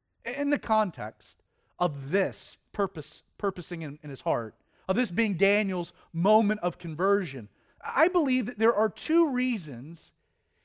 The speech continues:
he decides to take a stand on this particular issue. And it deals with distinction and separation. Uh, first, let me address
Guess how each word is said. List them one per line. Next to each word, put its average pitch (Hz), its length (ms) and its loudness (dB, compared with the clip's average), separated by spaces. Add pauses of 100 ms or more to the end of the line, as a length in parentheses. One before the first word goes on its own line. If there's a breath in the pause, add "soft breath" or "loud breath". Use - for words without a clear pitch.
he 294 140 0
decides 302 560 4
to 269 100 -8
take 277 260 2
a 247 60 -6
stand 220 360 -2
on 214 260 2
this 294 360 -2
particular 262 680 -4
issue. - 520 -8 (1300)
And 294 140 2
it 269 160 -8
deals 330 400 0
with 240 420 0 (240)
distinction 226 880 -4 (640)
and 185 100 -8
separation. 180 720 -4 (880)
Uh, - 120 -8
first, 262 300 -2 (400)
let 320 100 -6
me 349 140 -6
address 160 720 -2